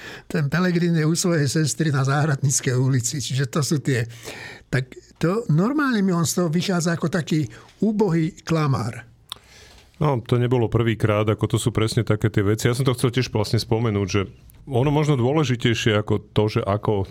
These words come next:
Speaker 2: tí kandidáti v tých debatách vlastne čo hovoria, ako, ako sa tvária a tak ďalej. V týchto voľbách sa to ukazuje opakovane, že je dôležité, či vôbec prídu.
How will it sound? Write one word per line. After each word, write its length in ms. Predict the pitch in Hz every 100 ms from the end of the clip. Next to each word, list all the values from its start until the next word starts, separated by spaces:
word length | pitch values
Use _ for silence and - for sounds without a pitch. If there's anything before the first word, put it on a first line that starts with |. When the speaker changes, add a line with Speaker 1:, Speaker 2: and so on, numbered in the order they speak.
| -
Speaker 2:
tí 80 | 98
kandidáti 560 | 101 113 107 104 107
v 80 | -
tých 140 | 95 92
debatách 480 | 101 107 101 90
vlastne 400 | 92 90 - 87 - - -
čo 160 | -
hovoria, 720 | 104 104 123 113 87 87 80 87
ako, 240 | - 98
ako 200 | 87 101
sa 160 | - 90
tvária 400 | 85 87 117 101
a 80 | 92
tak 160 | 92
ďalej. 320 | 90 90 104 113 - - - - - - - -
V 140 | -
týchto 400 | - 156 160 139
voľbách 400 | 113 127 123 120
sa 80 | 120
to 160 | 110 104
ukazuje 400 | 107 113 110 110
opakovane, 720 | 98 98 110 113 107 104 104
že 160 | 107 101
je 60 |
dôležité, 340 | 113 135 120 123
či 160 | -
vôbec 240 | 165 175 -
prídu. 400 | 156 170 185 101